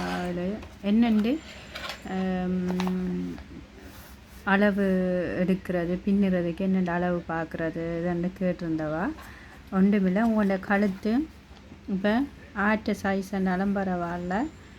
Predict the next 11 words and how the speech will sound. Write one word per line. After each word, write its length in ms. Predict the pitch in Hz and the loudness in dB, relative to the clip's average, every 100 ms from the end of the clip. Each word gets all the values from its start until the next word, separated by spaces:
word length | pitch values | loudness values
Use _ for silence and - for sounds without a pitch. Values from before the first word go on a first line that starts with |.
| - - - | -20 -20 -4
நீங்கள் 440 | 202 190 190 240 302 - - - - | 2 4 4 2 0 -6 -20 -18 0
கழுத்து 500 | 214 226 233 220 214 | 4 4 4 0 -2
சுற்றளவு 640 | 220 190 226 214 196 190 190 | -6 -4 0 2 2 0 0
தெரிஞ்சுதாண்டா 920 | 190 190 185 185 180 175 233 226 175 | 2 4 4 2 2 0 0 0 0
ஓகே 220 | 160 165 | -2 0
உங்களுக்கு. 440 | 165 160 160 156 104 175 - - - - - - - - 113 - - - - - - - - - - - - - | 0 0 0 -4 -8 -12 -14 -20 -20 -20 -20 -20 -18 -14 -14 -14 -18 -20 -20 -20 -20 -20 -20 -20 -20 -20 -20 -6
இப்ப 180 | 202 208 | 2 4
உங்களோட 180 | 214 196 | 6 4
க-, 220 | 202 - - - - | 2 -2 -12 -18 -2
கழுத்து 420 | 214 214 208 214 220 | 2 2 0 -2 -2
சுற்றளவை 540 | 190 202 185 180 | 0 2 2 2